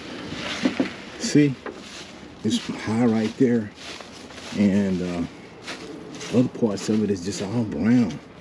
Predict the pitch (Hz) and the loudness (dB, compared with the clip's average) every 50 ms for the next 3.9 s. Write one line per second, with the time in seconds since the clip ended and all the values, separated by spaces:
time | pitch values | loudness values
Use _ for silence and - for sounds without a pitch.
0 | - - - - - - - - - - - - - - - - 95 90 - - | -18 -16 -16 -16 -14 -16 -16 -16 -16 -16 -16 -16 -12 -10 -6 -4 -4 -4 0 4
1 | - 113 120 113 110 - - - 131 135 107 95 98 85 80 - - - - - | 4 4 4 4 0 -4 -4 0 2 2 2 2 0 -2 -6 -10 -14 -14 -14 -14
2 | - - - - - - - - - - - - - - - - - - 135 120 | -14 -14 -14 -14 -14 -12 -12 -10 -10 -10 -8 -8 -8 -10 -10 -6 -2 -2 -2 4
3 | - 127 113 113 107 - - - - 107 101 98 - - 143 156 143 | 6 6 6 6 4 0 -4 0 2 2 2 4 8 8 10 10 8